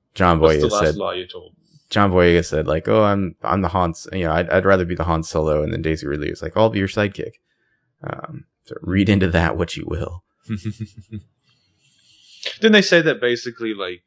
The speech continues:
Speaker 2: uh, they didn't even wanna release the teaser when they did? They wanted to wait longer for the whole schedule of
Speaker 1: I think
Speaker 2: promotion to start?
Speaker 1: J J's probably said that at some point. They said no, no, the next trailer's not coming till the fall. I kinda wonder, will that be the last,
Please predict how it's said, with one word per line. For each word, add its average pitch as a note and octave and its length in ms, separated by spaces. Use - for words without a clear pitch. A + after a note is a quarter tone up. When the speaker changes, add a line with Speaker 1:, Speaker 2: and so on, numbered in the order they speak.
Speaker 2:
uh, E2 200
they A#2+ 120
didn't A#2+ 200
even A2 200
wanna G2+ 340
release G#2+ 300
the - 80
teaser G#2 340
when G#2 80
they G2+ 120
did? G#2 260
They G2 80
wanted G2 220
to F#2+ 60
wait F#2+ 180
longer F#2+ 400
for G2 60
the F#2 80
whole F#2+ 340
schedule G2 580
of F#2 60
Speaker 1:
I - 340
think G#2 80
Speaker 2:
promotion G#2 340
to F#2+ 40
start? F#2+ 340
Speaker 1:
J F2 200
J's D#2 180
probably D#2 300
said - 180
that D#2 140
at - 60
some D#2 160
point. D#2+ 220
They F#2+ 60
said B2+ 200
no, A2 220
no, G#2 640
the G2 120
next G2+ 220
trailer's F#2 360
not D2+ 140
coming E2+ 180
till D#2+ 120
the - 60
fall. D#2+ 360
I D2+ 60
kinda C3+ 260
wonder, A#2+ 260
will E2 140
that F2 180
be G2+ 80
the D#2+ 120
last, D#2+ 500